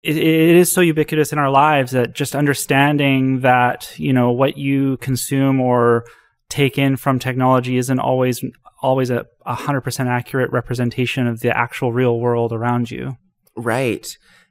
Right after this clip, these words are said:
Speaker 2: Uh, and that's actually a great intro into my next question, because I, I've looked into some ways that technology is potentially gonna impact our society, and I've tried to pick ones that are relevant to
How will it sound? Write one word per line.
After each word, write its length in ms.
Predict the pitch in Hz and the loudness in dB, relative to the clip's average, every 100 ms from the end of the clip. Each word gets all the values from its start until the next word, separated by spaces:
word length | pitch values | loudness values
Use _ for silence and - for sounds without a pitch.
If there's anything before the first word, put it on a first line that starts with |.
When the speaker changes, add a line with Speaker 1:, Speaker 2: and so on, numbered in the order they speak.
| - | -8
Speaker 2:
Uh, 300 | 123 123 120 | 0 2 2
and 220 | - 127 127 | 4 4 4
that's 540 | 147 - - - - | 2 0 -6 -10 -4
actually 400 | 123 - 175 156 | -4 -4 -2 0
a 80 | 139 | 0
great 280 | 131 143 135 | 2 2 2
intro 340 | 131 - 131 | 0 0 0
into 240 | 104 120 | 0 0
my 100 | 127 | 0
next 240 | 117 110 - | 0 0 -4
question, 400 | - 139 - 113 | -4 -4 -4 -4
because 500 | 113 - 127 110 - | -4 -2 0 0 -2
I, 180 | - 117 - | -2 -2 -2
I've 160 | 123 | -4
looked 240 | 151 180 190 | -2 -2 0
into 600 | 175 - 165 156 147 147 _ _ - | -2 0 2 2 2 -4 _ _ -6
some 300 | - 151 156 | 0 2 2
ways 320 | 135 135 131 | 2 0 0
that 240 | 139 113 | 2 0
technology 600 | - 131 123 113 107 123 | 0 -8 -2 -2 -2 -2
is 120 | 110 104 | -4 -4
potentially 460 | 120 120 98 120 | -8 -6 -6 -6
gonna 160 | 113 107 | -4 -4
impact 440 | 101 104 107 - | -4 -2 -4 -2
our 80 | 98 | -4
society, 720 | - 123 117 117 117 120 117 - - _ - | -4 -6 -2 0 0 -2 -4 -8 -20 _ -6
and 260 | 113 113 - | 0 0 0
I've 120 | 117 | -2
tried 240 | - 139 | 2 2
to 80 | - | 0
pick 260 | - 135 - | -4 -4 2
ones 280 | 123 120 - | 2 2 0
that 160 | 117 | 0
are 120 | 113 | 2
relevant 520 | 107 104 104 113 101 - | 2 2 2 -2 -4 -4
to 440 | 120 110 101 107 | -4 -2 -2 -6